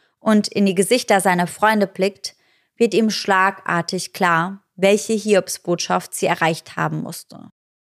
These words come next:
„Dann werden wir eben alleine hinauskommen“, sagt er. Damit gelingt es ihm, einen kollektiven Nervenzusammenbruch gerade noch einmal zu verhindern. Gustavo hat recht.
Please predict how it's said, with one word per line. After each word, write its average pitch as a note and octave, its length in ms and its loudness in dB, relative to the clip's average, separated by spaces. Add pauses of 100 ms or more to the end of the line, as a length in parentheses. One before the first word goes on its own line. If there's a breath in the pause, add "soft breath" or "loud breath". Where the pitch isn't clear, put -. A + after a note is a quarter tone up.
(200)
„Dann G3+ 200 2
werden A3 220 2
wir A3 120 6
eben G#3 160 2
alleine F#3+ 420 2
hinauskommen“, E3 880 -4 (140)
sagt - 360 -4
er. - 280 -12 (520)
Damit A3 380 2
gelingt B3+ 320 2
es - 140 -6
ihm, F#3+ 440 -4
einen F#3+ 280 0
kollektiven G#3+ 600 0
Nervenzusammenbruch F#3 1200 -2
gerade F3+ 440 0
noch G3+ 180 -2
einmal F3 380 0
zu - 140 -8
verhindern. E3 640 -4 (500)
Gustavo G3+ 640 2
hat G3+ 260 -2
recht. - 440 -14